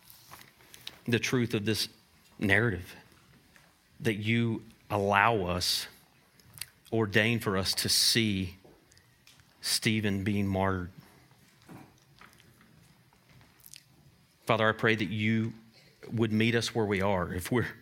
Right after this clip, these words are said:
if we're the person that is, is chomping at the bit to be bold and, and,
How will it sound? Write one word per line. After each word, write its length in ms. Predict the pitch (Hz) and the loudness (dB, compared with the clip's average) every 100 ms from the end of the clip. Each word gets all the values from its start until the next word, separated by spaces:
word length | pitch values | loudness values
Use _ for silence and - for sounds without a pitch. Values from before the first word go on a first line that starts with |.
| - - - - | -20 -20 -20 -2
if 140 | 113 | 0
we're 80 | 123 | 2
the 80 | 113 | 0
person 400 | 135 117 - 110 | 0 0 0 0
that 160 | 101 98 - - - - - - - - | 0 -4 -12 -20 -20 -20 -20 -20 -20 -10
is, 160 | 113 107 | -6 -2
is 120 | 117 | 0
chomping 360 | - 131 127 127 | 4 4 4 2
at 80 | 120 | 2
the 60 | |
bit 260 | 113 127 123 | 2 2 0
to 60 | 113 | -2
be 140 | 110 | 0
bold 420 | 98 110 113 104 | 2 2 0 0
and, 160 | 101 101 | 0 0
and, 240 | 107 104 | -2 -2